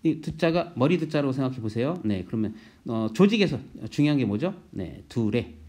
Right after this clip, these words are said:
조직에서, 어, 조직에서 중요한 게 뭐래? 둘의. 뭐 이렇게 하시면 되겠습니다. 그다음에 이웃 간 갈등 해-, 어, 갈등 예방법. 그러니까 특히 이제 총-, 층간 소음에 대해서 이제 십구 년 이회, 일회 나왔었는데요.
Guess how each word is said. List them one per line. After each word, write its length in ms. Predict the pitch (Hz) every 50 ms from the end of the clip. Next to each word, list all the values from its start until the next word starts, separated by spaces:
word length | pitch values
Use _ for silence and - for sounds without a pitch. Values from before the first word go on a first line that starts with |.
| - - - - - - -
조직에서, 420 | - 135 131 135 135 123 120 120 -
어, 240 | 107 117 110 107 107 107
조직에서 460 | - 135 131 135 127 127 123 123 123
중요한 320 | - - 120 127 131 127
게 100 | 120 120
뭐래? 460 | 110 110 110 110 127 139 151 151 - - - - -
둘의. 480 | - - 107 104 107 110 110 107 110 -
뭐 80 | - 95
이렇게 180 | 92 92 - 117
하시면 240 | 104 - - 107
되겠습니다. 560 | - 87 90 87 - - 87 95 123 160 - - - - -
그다음에 260 | - 185 175 135 - - - - -
이웃 200 | 196 233 247 254
간 200 | 247 226 220 208
갈등 340 | 208 180 165 165 170 190 180
해-, 160 | 165 160 139
어, 320 | 147 135 131 127 131 131 123 123
갈등 300 | 165 170 - 180 - -
예방법. 760 | 139 139 147 165 165 156 143 151 - 143 113 - - - - -
그러니까 320 | - 127 110 - - 135 135 - - - - _
특히 300 | - 202 202 208 - 170
이제 100 | 131 127
총-, 220 | - - 214 214 214
층간 400 | - 240 247 240 240 240 226 220
소음에 280 | 208 202 196 196 185
대해서 320 | 160 156 139 139 139 143 123
이제 180 | 117 117 110
십구 280 | 107 110 - - - 185
년 120 | 175 160
이회, 240 | - 139 139 143 143
일회 260 | 127 127 139 151 156
나왔었는데요. 540 | 135 113 104 104 - 107 98 98 107 143 190